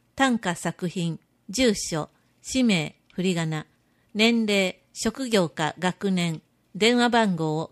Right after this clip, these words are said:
書きへ。発表の際、匿名を希望される人は、その旨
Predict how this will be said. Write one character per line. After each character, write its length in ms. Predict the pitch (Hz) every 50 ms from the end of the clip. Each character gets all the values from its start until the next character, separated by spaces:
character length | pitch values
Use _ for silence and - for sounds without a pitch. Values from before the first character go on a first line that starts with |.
| -
書 80 | - 196
き 240 | - - - 160 147
へ。 160 | 147 - _ _ _ _ _ _ _ _ _ _ _ _ _ _ _ _
発 240 | - - 233 226 - - 262
表 140 | 262 262
の 160 | 262 254 254 233
際、 340 | - - 233 202 175 165 _ _ _ _ _ -
匿 260 | 220 - - 269 254
名 240 | 247 247 240 233 226
を 180 | 226 220 214
希 160 | - - 226 208
望 160 | 226 226 220
さ 160 | - 226 208
れ 120 | 202 202 185
る 100 | 190 185
人 240 | - - - 190
は、 220 | 170 151 151 160 _ _ _ _ _ -
そ 180 | - - 214
の 140 | 214 233 233
旨 340 | 220 220 208 208 208 196